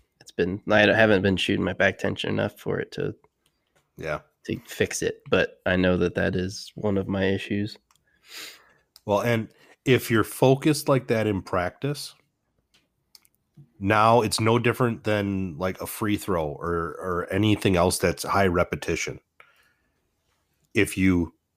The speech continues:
Speaker 2: purposefully practice it, now when you try and do it in a s-, in the heat of the moment, in, in a just snap reaction,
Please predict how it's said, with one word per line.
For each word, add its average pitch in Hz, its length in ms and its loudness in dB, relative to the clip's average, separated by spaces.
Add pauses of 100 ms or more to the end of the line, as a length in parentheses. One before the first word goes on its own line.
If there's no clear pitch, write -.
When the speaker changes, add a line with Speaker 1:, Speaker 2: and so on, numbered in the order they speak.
(260)
Speaker 2:
purposefully 123 600 4
practice 120 560 2
it, 85 240 -4 (640)
now 92 340 6
when 113 200 6
you 95 100 4
try 98 280 2
and 95 240 0
do 92 220 2
it 101 160 -2 (160)
in 92 160 2
a 87 40 2
s-, - 160 -2
in 87 440 -4 (140)
the 95 100 -4
heat 107 240 2
of 101 60 2
the 95 80 2
moment, 92 400 0
in, 90 160 -2 (100)
in 82 140 -2
a 82 160 -2
just 80 280 0
snap 92 480 0
reaction, 85 680 -2